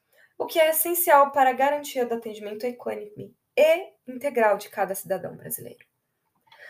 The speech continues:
A recente mudança da pnab em dois mil e dezessete, diferentemente de dois mil e onze, deu-se uma conjuntura de crise política e econômica do país que vem incidindo de forma avassaladora sobre políticas sociais.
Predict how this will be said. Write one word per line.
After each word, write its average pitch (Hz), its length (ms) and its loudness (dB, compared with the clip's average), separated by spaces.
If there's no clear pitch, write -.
A 226 100 -2
recente 226 520 0
mudança 269 600 -2
da 185 120 0
pnab 180 400 -6
em 175 80 -10
dois 180 200 -10
mil 196 80 -8
e 196 40 -10
dezessete, 190 580 -4
diferentemente 247 680 -6
de 185 60 -16
dois 190 180 -6
mil 180 140 -8
e 175 120 -10
onze, 165 320 -12
deu-se 254 420 8
uma 240 160 2
conjuntura 220 440 -2
de 196 140 -6
crise 208 380 -12
política 196 480 -6
e - 20 -4
econômica 185 480 -10
do 170 100 -20
país 240 320 -2
que 233 160 -6
vem 226 160 -2
incidindo 240 460 -2
de 233 100 -6
forma 247 440 -2
avassaladora 302 1000 -2
sobre 214 220 -12
políticas 214 500 -12
sociais. - 480 -2